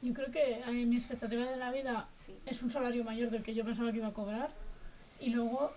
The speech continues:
Speaker 1: eh, mis relaciones sociales, pues creo que poder ser, en mi familia no hay nadie que se dedique al derecho. Entonces,
Speaker 2: Ujú.
Speaker 1: eh, somos una familia muy de,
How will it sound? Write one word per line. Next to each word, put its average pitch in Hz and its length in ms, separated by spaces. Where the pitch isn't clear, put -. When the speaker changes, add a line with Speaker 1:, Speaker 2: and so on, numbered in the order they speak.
Speaker 1:
eh, 247 200
mis 226 180
relaciones 240 480
sociales, 285 400
pues 240 180
creo 233 260
que 240 240
poder 247 280
ser, 277 340
en 277 140
mi 247 100
familia 269 380
no 302 80
hay 294 80
nadie 285 260
que 247 100
se 233 120
dedique 240 240
al 202 100
derecho. 220 420
Entonces, 262 240
Speaker 2:
Ujú. - 80
Speaker 1:
eh, 294 60
somos 277 280
una 320 100
familia 302 260
muy 285 160
de, 277 260